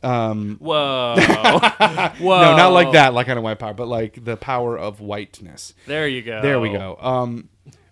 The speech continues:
Speaker 1: I ha-, we have access to all those things. So how do we then undercut, you know, I can't change the world by using that system.
Speaker 2: Mm-hmm. But then how do you use that
Speaker 1: How do you,
Speaker 2: system?
Speaker 1: yeah, how do you use those things, and wh-, or what do you do?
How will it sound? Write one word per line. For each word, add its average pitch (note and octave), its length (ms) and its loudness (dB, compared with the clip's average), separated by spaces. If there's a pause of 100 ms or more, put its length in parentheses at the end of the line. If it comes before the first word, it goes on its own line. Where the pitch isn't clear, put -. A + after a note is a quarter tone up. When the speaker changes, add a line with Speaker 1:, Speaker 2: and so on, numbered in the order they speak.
(240)
Speaker 1:
I C3 80 -2
ha-, D3 140 -4
we D3+ 120 -2
have E3 360 -2
access D#3 400 -6
to - 100 -16
all F#2+ 220 -8
those F#2 260 -16
things. D2 440 -20 (340)
So C3 480 -2
how D#3 560 -6
do C#3 200 -8
we B2+ 220 -8
then A#2+ 340 -10
undercut, B2 720 -12 (400)
you B2+ 100 -10
know, B2 120 -6
I A#2 80 -6
can't D#3 340 -4
change C3+ 300 -6
the A#2 80 -10
world G#2+ 520 -8
by G2+ 140 -10
using G2 540 -10
that F2+ 200 -16
system. - 520 -18 (300)
Speaker 2:
Mm-hmm. G#2+ 180 -20 (840)
But C3 120 -16
then B2+ 160 -10
how B2 180 -6
do A#2+ 80 -12
you A#2+ 120 -10
use A2 300 -14
that G#2 240 -16
Speaker 1:
How A2 180 -8
do A2+ 80 -6
you, A2+ 80 -6
Speaker 2:
system? G2+ 180 -12
Speaker 1:
yeah, G#2 300 -8
how A#2+ 160 -6
do C3 80 -4
you C3 120 -4
use B2 240 -6
those A2 200 -8
things, G#2 300 -12
and F#2+ 160 -16
wh-, G#2 100 -12
or G2 120 -10
what A2 180 -8
do C3 80 -6
you A2+ 160 -10
do? G#2 400 -10